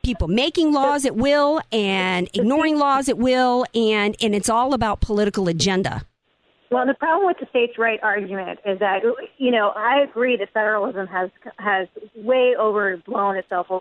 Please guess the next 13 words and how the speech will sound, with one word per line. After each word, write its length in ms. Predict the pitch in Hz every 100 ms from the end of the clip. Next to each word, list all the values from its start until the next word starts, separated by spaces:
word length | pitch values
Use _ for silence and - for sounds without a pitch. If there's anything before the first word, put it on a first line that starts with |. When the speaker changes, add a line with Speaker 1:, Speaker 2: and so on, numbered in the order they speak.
| -
Speaker 2:
from 120 | 202
what 200 | 196 - -
the 120 | 190
original, 500 | 180 196 190 185 175
uh, 220 | 170 170 165 180
intent 300 | - 208 175
of 60 |
the 60 | 185
Constitution 600 | 185 170 _ 185 170 170
was. 180 | 156 165
But 160 | 202 - - - _
that, 300 | 190 269 330 - _ _ 226 320 -
that 180 | 240